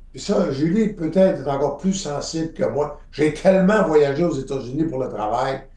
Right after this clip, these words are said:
tu sais, pour les expos, le Canadien, la boxe. Il y a vraiment,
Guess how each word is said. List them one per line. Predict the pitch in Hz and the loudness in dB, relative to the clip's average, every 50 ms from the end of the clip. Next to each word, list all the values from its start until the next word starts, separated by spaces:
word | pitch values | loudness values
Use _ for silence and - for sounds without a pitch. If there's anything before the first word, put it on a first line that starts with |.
| - - - - | -20 -20 -20 -14
tu | - 127 | -10 -8
sais, | 127 | -8
pour | 123 123 | -6 -4
les | 127 131 127 127 135 | -4 -4 -2 -2 -4
expos, | - - - - 127 131 135 | -4 -6 -6 -2 0 0 0
le | 131 | 0
Canadien, | - 127 123 120 117 113 - 120 123 123 | -2 -4 -4 -4 -4 -6 -6 -6 -8 -6
la | 123 120 117 104 | -4 -4 -4 -2
boxe. | 123 139 147 151 - - - - - - - - - - - - - - - - - - - - - - - - - - | -2 -2 -2 -2 -4 -8 -16 -20 -20 -20 -20 -20 -20 -20 -20 -20 -20 -20 -20 -20 -20 -20 -20 -20 -20 -20 -20 -20 -18 -8
Il | - 135 | 0 4
y | 147 | 6
a | 151 147 147 | 6 6 6
vraiment, | 175 202 208 202 202 220 226 | 6 6 6 8 8 6 6